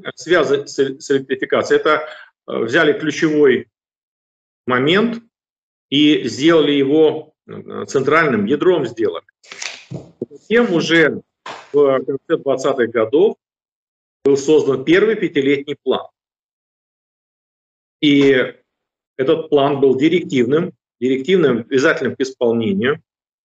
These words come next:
А, п-, м, этот план создал условия для, э, во-первых, на основании развития промышленности экономика страны достигла уровня и превысила по ря-, по ряду параметров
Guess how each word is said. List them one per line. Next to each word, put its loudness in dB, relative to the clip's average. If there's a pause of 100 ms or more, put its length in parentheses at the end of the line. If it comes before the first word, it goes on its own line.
(380)
А, 0
п-, -8 (160)
м, -4 (200)
этот 0
план 0
создал 2
условия 2
для, 0 (520)
э, -10
во-первых, 0
на 0
основании 0
развития 0
промышленности -2 (640)
экономика 0
страны 0
достигла 0 (1200)
уровня 2 (280)
и -6
превысила 0
по -2
ря-, 0
по -4
ряду 0
параметров -2